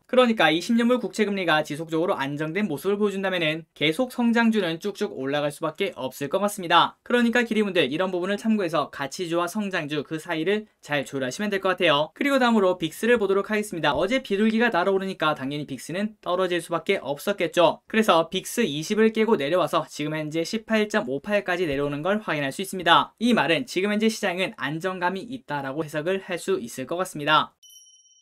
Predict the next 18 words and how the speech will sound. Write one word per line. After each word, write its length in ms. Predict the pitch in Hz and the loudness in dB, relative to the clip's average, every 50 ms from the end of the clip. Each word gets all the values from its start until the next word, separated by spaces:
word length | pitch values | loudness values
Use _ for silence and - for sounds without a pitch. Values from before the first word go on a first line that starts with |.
| - - - _ _ _ _ _ _ _ - | -20 -20 -20 _ _ _ _ _ _ _ 0
자, 120 | - 277 269 | 4 6 6
오늘의 260 | 247 247 254 254 254 | 6 8 6 4 4
특징주를 520 | 262 262 226 262 254 233 220 226 233 233 | 2 0 0 2 2 2 4 4 4 4
빠르게 320 | 233 226 233 240 240 247 233 | 4 2 2 2 2 2 2
보고 180 | 214 202 196 | 2 2 2
끝내보도록 480 | 208 220 220 220 196 190 196 202 196 - | 4 4 4 4 4 2 2 0 0 -2
하겠습니다. 420 | 220 220 220 - 196 170 165 156 | -2 -2 -2 -2 -2 0 0 0
첫 220 | 156 - - 254 - | 0 -2 -4 -2 0
번째 280 | 247 247 226 240 240 | 2 2 4 2 2
카카오와 460 | 240 - 254 240 - 254 240 240 208 | 0 0 -6 -4 -2 0 2 2 2
네이버. 380 | 151 139 143 151 165 180 151 - - | 2 0 0 2 2 2 0 0 -4
네이버가 520 | 135 135 143 156 180 190 226 233 247 233 | -2 0 2 2 2 2 2 0 0 -2
드디어 340 | 226 196 180 180 165 160 160 | -2 -2 2 4 4 4 2
카카오를 560 | 160 - 202 - - 196 190 185 185 190 185 | 0 -6 -10 -10 -6 -4 -2 -2 -2 -2 -4
조금 280 | 190 - 208 202 220 - | -2 -2 -2 -2 -2 -2
앞질렀습니다. 760 | - 120 127 - - 151 147 156 170 - 196 160 143 151 147 | -4 -10 -12 -8 -6 -4 -2 -2 -2 -4 -4 -2 0 2 0
하지만 380 | - - 208 208 226 226 214 156 | 2 0 -2 2 4 4 4 4
아직까지도 800 | 131 139 - 196 220 220 220 214 208 202 196 180 165 165 180 208 | 2 0 0 0 -2 0 0 0 0 2 2 4 4 4 4 2